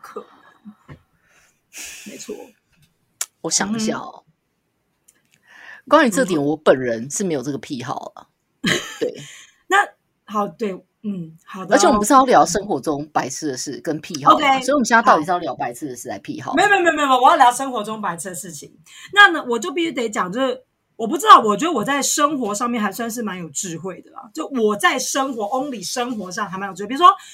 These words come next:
Speaker 1: 去任何地方，我一定会先优先查好他要怎么去，然后又怎么用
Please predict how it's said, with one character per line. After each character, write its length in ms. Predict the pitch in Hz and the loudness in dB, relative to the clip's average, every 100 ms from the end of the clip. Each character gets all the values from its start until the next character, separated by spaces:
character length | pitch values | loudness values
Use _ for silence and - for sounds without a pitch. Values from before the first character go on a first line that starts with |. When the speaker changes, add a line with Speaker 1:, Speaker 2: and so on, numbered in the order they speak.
| - - | -20 -4
Speaker 1:
去 160 | 381 | 0
任 140 | 359 339 | 2 2
何 140 | 339 | 2
地 160 | 277 247 | 0 0
方， 160 | 233 | 0
我 100 | 196 | 0
一 40 | 185 | -4
定 80 | 247 | -4
会 80 | 254 | -2
先 240 | 233 220 | -2 -2
优 140 | 240 | -2
先 200 | 220 226 | -2 -4
查 200 | 214 - | -6 -6
好 120 | 170 165 | -6 -6
他 140 | 160 | -8
要 60 | 180 | -10
怎 100 | 139 | -8
么 60 | |
去， 340 | 123 - 220 156 | -6 -4 -4 -8
然 120 | 170 | -8
后 60 | 208 | -8
又 60 | |
怎 180 | - 185 | -8 -8
么 60 | 185 | -4
用 180 | 254 | -6